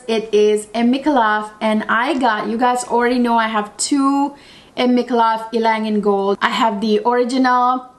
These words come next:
uh, bottle, and then I also was sent the hundred mil limited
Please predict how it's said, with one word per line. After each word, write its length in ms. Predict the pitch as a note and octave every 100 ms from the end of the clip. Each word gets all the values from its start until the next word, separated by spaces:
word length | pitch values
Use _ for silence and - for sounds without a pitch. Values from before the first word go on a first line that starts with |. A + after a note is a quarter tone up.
| -
uh, 320 | A#3 G#3 G3+
bottle, 500 | A#3+ B3 B3 B3+ B3+ A#3+
and 180 | A3
then 200 | G#3 G#3
I 180 | G#3 G#3
also 500 | G#3 A3 A3 A#3 A3+
was 220 | G#3+ G#3+ G#3
sent 600 | - G#3+ G3 G#3 G#3 - - - -
the 480 | G3 G#3+ G#3 G3+ G#3
hundred 480 | G3 C4+ C#4 A#3+
mil 280 | A#3 A3+ A3+ A3+
limited 500 | A3 A#3 A3+ A3